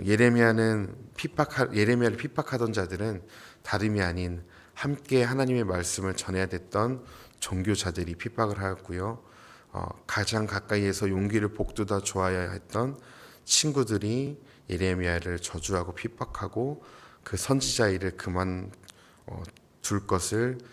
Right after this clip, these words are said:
이제 권유하고 있었습니다. 어, 예레미야는 자신의 부르심과 소명을 생각하면서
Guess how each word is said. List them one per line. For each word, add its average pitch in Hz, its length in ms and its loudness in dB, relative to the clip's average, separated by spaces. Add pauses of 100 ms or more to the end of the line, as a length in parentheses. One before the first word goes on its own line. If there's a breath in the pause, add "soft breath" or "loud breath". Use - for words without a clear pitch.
(260 loud breath)
이제 - 340 -6
권유하고 107 920 0
있었습니다. 85 760 -8 (1000 loud breath)
어, 101 100 -6
예레미야는 127 520 10
자신의 117 520 4
부르심과 87 720 0 (760)
소명을 131 500 4
생각하면서 104 960 2